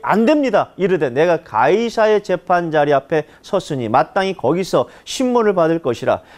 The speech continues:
당신도 잘 아시는 바와 같이 내가 유대인들에게 불의를 행한 일이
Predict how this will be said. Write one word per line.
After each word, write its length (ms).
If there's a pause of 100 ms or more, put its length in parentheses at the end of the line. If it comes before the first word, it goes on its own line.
당신도 540
잘 220
아시는 460
바와 160
같이 240
내가 260
유대인들에게 840 (160)
불의를 540
행한 300
일이 300